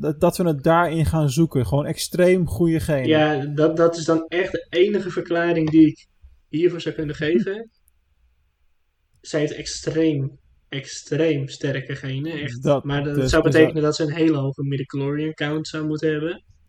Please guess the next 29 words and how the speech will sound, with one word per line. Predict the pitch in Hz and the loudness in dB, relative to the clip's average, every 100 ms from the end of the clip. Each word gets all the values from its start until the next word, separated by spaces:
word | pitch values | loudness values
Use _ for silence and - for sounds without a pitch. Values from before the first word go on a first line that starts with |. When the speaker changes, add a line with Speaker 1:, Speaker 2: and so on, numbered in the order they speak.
| _ _ _ | _ _ _
Speaker 1:
Ja, | 151 123 | -6 -2
maar | 131 | 0
ja, | 131 | 0
dat | 120 | 2
wordt | 123 | 2
hier | 131 | 4
nooit | 131 - | 4 4
gemeten, | 135 139 151 160 | 4 4 4 2
maar | 143 | 0
dat | 139 | 2
zal | 160 165 | 2 2
dan | 143 127 | 2 0
wel | 127 131 | 0 0
inderdaad. | 131 135 135 | 0 2 2
Maar | 160 190 190 | 4 2 2
Star | 175 226 220 | -2 0 0
Wars | 226 214 | 0 0
heeft | 202 208 | 0 -2
natuurlijk | 196 214 196 185 147 | -2 0 0 -2 -8
sinds | 170 196 196 147 | -6 -4 -4 -2
Disney | 175 185 185 | -2 -2 -2
wel | 170 | -2
vaker | 165 196 208 160 | -2 -2 -2 -4
de | 139 | -4
neiging | 143 151 160 151 | -2 0 0 -2
om | 147 131 | -2 -2
dingen | 151 156 | -2 -2
te | 151 135 | -6 -2
doen | 147 147 | -2 -2